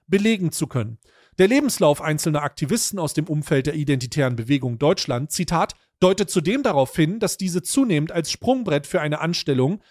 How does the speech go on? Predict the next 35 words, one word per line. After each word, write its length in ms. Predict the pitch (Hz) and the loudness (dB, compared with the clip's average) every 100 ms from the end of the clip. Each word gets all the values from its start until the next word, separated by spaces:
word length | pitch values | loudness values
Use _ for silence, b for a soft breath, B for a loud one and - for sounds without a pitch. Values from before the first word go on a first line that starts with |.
| b | b
bei 180 | - 180 | 0 2
Abgeordneten 680 | 214 - 180 147 - 143 160 | 0 0 0 0 0 -2 0
der 160 | 156 170 | 0 2
A 80 | 175 | 0
F 120 | - | 2
D 180 | 233 165 | 2 2
dienen“, 340 | 127 107 107 - | 0 -4 -8 -4
Zitat 360 | 165 151 127 | 0 2 2
Ende, 240 | 131 131 131 | 0 0 2
heißt 220 | 135 - | 2 0
es 140 | 147 | -2
im 80 | 160 | 0
Gutachten. 560 | 214 - 123 - 117 b b b | 0 -2 -6 -6 -20 b b b
Über 220 | 190 190 | 4 4
Anstellungen 600 | 220 285 - 190 165 156 | 2 -2 -2 0 2 0
wie 100 | 147 | 0
diese 420 | 147 240 220 190 147 | 2 2 2 2 2
war 120 | 143 | 0
in 100 | 147 | 0
Medien 340 | 147 143 160 | 0 0 0
bereits 340 | 156 151 151 - | 2 2 0 -2
vielfach 460 | 165 135 - 120 | 2 2 2 -2
berichtet 440 | - 147 156 139 113 | 2 2 2 -2 -2
worden. 300 | 104 - - _ _ _ _ _ | -8 -8 -20 _ _ _ _ _
Auch 280 | 208 277 - | 4 6 4
hätten 240 | 240 220 | -2 -2
einzelne 500 | 160 190 220 190 175 | -2 -2 0 0 0
A-F-D-Politiker 1040 | 147 143 208 247 - 143 131 139 165 190 139 | 0 -2 -2 -6 -4 -4 -6 0 0 2 2
wie 240 | 156 156 | 0 2
Jan 360 | 147 160 185 151 | 2 2 0 0
Wenzel 340 | 151 - 127 | 0 0 -2
Schmidt 360 | - 233 - - | -2 -4 -4 0
und 300 | 185 202 - | 0 0 -4
Kai 220 | 156 131 | -2 0
Gottschalk 560 | 120 202 - 131 147 | 0 0 0 0 0